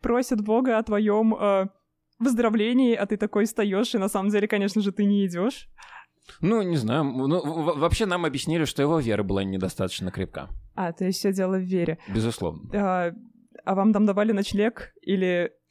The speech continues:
Speaker 1: пищу?
Speaker 2: А, там вот в этой церкви нам давали еду, просто ночлег нам предлагали в другой церкви, но тогда мы уже отказались, потому что мы подумали: <laughs> "Ха-ха, мы такие прям, мы, мы, в общем, жили на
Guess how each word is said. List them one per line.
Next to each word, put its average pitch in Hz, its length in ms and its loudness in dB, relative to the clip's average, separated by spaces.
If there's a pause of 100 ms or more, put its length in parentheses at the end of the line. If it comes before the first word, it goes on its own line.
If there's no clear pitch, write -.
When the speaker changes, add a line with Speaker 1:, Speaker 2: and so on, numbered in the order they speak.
Speaker 1:
пищу? - 280 2
Speaker 2:
А, 120 220 4
там 147 360 0
вот 123 240 -2
в 131 40 2
этой 110 180 0
церкви 117 260 -2
нам 110 180 -2
давали 107 520 0
еду, 120 600 -2
просто 117 440 0
ночлег 123 560 -2
нам 117 160 -2
предлагали 113 480 0
в 98 100 -10
другой 117 400 -2
церкви, 107 540 -4
но 110 140 -4
тогда 110 360 -2
мы 104 120 -2
уже 104 200 -2
отказались, 101 600 -4
потому 101 380 -4
что - 180 -8
мы 95 180 -4
подумали: 95 520 -4
<laughs> - 80 -10
"Ха-ха, 220 500 0 (300)
мы 113 280 0
такие 107 480 -2
прям, 101 220 -2
мы, 98 300 -6
мы, 117 560 -4
в 135 60 0
общем, 101 400 -6
жили 98 520 -2
на 98 340 0